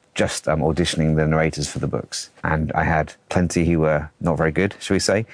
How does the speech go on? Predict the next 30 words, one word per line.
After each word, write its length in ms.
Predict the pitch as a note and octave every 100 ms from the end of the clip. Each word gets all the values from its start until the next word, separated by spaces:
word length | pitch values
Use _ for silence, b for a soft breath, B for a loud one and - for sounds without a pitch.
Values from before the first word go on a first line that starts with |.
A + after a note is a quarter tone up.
| B B B
but 220 | E2+ D#2+ -
I 120 | -
had 200 | - D#2+
plenty 300 | - D#2 D#2+
who 80 | E2
were 120 | E2+
absolutely 680 | - E2 - E2 D#2 E2+ D2
amazing. 600 | - D#2 D#2+ D#2 - F2 -
And 300 | D#2+ D#2 D#2 -
the, 120 | F2
the 140 | E2 E2+
guys 300 | E2 D#2 E2
I 80 |
chose 380 | E2+ - D#2 D2
were 120 | D#2
really 340 | D#2 D#2 D#2+ D2
excellent. 480 | D#2 - - E2 -
And 240 | D#2 D#2
those 180 | F#2 F2
books 360 | - F2 - -
that 80 |
I 40 | D#2+
did 180 | F2 D#2+
with 120 | D2+
A 100 | D#2
C 140 | -
X 120 | C#2+ F2
are 40 |
still 220 | - E2
selling 420 | - D#2+ D#2 D#2